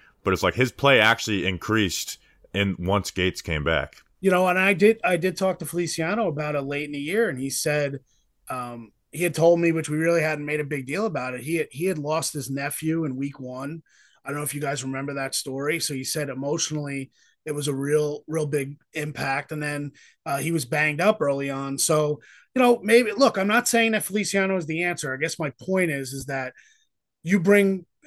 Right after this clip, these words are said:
Speaker 2: I think back to, and I don't know, Justin, you may, may have been, like, you know, seven years old when it happened, but not really. Um, remember when Stevie Brown was a big part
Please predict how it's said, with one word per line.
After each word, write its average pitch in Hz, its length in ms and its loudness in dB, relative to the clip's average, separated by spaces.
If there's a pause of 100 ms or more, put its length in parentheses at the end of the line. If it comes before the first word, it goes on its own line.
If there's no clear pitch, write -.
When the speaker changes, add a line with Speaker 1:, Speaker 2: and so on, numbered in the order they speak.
(120)
Speaker 2:
I 208 140 2
think 208 260 2
back 180 340 0
to, 160 360 0
and 135 80 -4
I 143 80 -4
don't 156 140 -2
know, 143 340 -6 (300)
Justin, 147 360 -2
you 147 160 -4
may, 139 320 -4
may 135 180 -6
have 135 120 -6
been, 135 160 -8
like, 117 260 -10 (340)
you 131 120 -12
know, 107 220 -16 (520)
seven 151 380 2
years 135 180 -6
old 123 320 -6
when 123 120 -12
it 120 80 -12
happened, 120 400 -10
but 113 160 -14 (120)
not 127 180 -8
really. 113 340 -14 (340)
Um, 139 420 0 (340)
remember 233 220 8
when 294 160 8
Stevie 226 380 6
Brown 170 580 2 (160)
was 156 140 -2
a 156 60 2
big 156 280 2
part 160 360 4